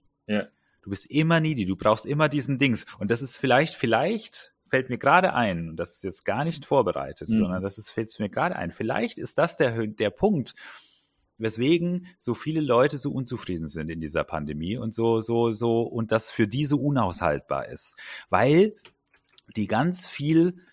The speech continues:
Speaker 2: Reflexionsfläche verloren haben, über die sie sich ihre Selbst-, ihre Eigenbestätigung geholt haben, in der, wo sie sich quasi die Ener-, äh, die Energie geholt haben.
Speaker 1: Ja.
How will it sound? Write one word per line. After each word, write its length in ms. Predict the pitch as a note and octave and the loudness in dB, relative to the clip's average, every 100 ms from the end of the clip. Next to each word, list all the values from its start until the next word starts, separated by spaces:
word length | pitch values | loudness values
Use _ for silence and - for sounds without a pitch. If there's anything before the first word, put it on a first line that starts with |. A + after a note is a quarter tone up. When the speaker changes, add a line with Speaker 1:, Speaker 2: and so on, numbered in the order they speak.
| _ _ _ - | _ _ _ -4
Speaker 2:
Reflexionsfläche 1040 | A2+ - A2 - C#3 G#3+ A3+ - F#2+ E2+ | -4 -2 -6 0 4 4 2 0 0 -2
verloren 560 | - F2 F2 E2+ E2+ E2 | -2 0 2 0 0 -2
haben, 380 | F2+ A#2 E3+ | 0 0 -2
über 240 | - A#2 A#2 | -2 2 2
die 220 | A2 C3+ | 2 -4
sie 160 | C#3+ C#3 | -4 -4
sich 380 | C3 C3+ - | -4 -4 -4
ihre 200 | A2+ A#2 | -4 -2
Selbst-, 400 | A2 A2+ C3+ - | 0 2 0 -4
ihre 340 | - G#2+ G#2+ - | -6 -4 -2 -2
Eigenbestätigung 960 | G#2+ C3 A#2+ A2 - - E2 E2 D2+ D2+ | -2 -4 -6 -6 -6 -2 -4 -4 -8 -8
geholt 340 | C#2+ D2 D2 | -6 -8 -8
haben, 140 | D2+ | -8
in 100 | E2 | -6
der, 220 | F#2 G2+ F#2 | -2 -2 -4
wo 260 | D2 G2+ A2 | -8 -4 -4
sie 140 | A2 | -4
sich 240 | G#2 G#2+ | -6 -6
quasi 340 | - G#2 G#2+ G#2+ | 2 2 2 -2
die 180 | G#2+ F#2 | -4 -2
Ener-, 260 | G#2 G2+ - _ _ | -2 -2 -8 _ _
äh, 720 | - - A#1+ B1+ C2 B1 C2+ E2+ D#2+ | -20 -20 -20 -20 -20 -18 -18 -18 -10
die 100 | G#2 | -6
Energie 340 | G#2+ G#2+ A2+ | -2 -2 -2
geholt 420 | A#2+ F2 E2 D#2 - | -2 -2 -2 -6 -8
haben. 320 | C2+ D2+ D#2+ | -10 -12 -8
Speaker 1:
Ja. 180 | G#2+ G#2 | -4 -4